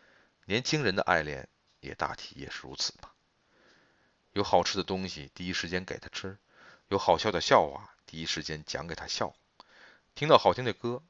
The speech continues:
就立马想和他分享，有什么糗事也希望他来骂骂自己。人生这场冒险，就算是些边角料，你都想双手奉上。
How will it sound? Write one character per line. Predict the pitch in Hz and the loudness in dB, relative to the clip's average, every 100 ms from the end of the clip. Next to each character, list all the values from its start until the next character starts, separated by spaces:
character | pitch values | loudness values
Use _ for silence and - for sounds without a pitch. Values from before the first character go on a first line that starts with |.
| _ - | _ -12
就 | 101 | -10
立 | 90 107 | -8 -10
马 | 78 69 | -8 -6
想 | 76 - - - | -4 -4 -6 -10
和 | - | -12
他 | - | -12
分 | - 85 82 | -10 -10 -8
享， | - - _ _ - _ _ _ | -10 -12 _ _ -20 _ _ _
有 | 82 | -6
什 | 92 | -2
么 | 98 | -2
糗 | - 71 | 0 -2
事 | - 92 - - | -4 -4 -6 -12
也 | - 76 | -18 -8
希 | - - | -6 -4
望 | 80 71 | -6 -8
他 | - 90 | -4 -2
来 | 85 | -2
骂 | 71 67 | -6 -10
骂 | - | -10
自 | - | -12
己。 | - - _ _ _ _ _ _ _ - - _ _ _ - | -14 -16 _ _ _ _ _ _ _ -20 -20 _ _ _ -2
人 | 107 | 0
生 | 131 139 | 2 2
这 | 131 | 0
场 | 101 71 | -4 -4
冒 | 78 76 | -4 -4
险， | - - _ _ _ _ _ _ | -8 -16 _ _ _ _ _ _
就 | - | -6
算 | 90 85 | -2 -2
是 | 80 | -4
些 | 85 90 | -6 -4
边 | 101 95 | -4 -4
角 | 71 | -4
料， | 80 85 - _ _ _ _ | -4 -4 -6 _ _ _ _
你 | - | -12
都 | 80 87 | -4 -4
想 | 73 | -4
双 | 69 - 87 | -6 -2 -2
手 | 87 - | -4 -10
奉 | - 80 | -10 -10
上。 | - | -10